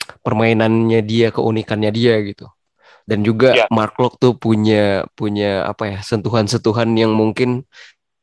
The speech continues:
Speaker 1: bisa memberikan warna nih di permainan Persib. Dan juga yang salah satu yang kita butuhkan dari Mark Locke ini adalah mental,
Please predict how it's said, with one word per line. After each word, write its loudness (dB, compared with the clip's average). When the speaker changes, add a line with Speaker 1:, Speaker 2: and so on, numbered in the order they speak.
Speaker 1:
bisa -4
memberikan -2
warna 0
nih -8
di -16
permainan -4
Persib. -6
Dan -2
juga -2
yang 0
salah -6
satu -6
yang -2
kita -6
butuhkan -6
dari -2
Mark -4
Locke -6
ini -2
adalah -2
mental, -4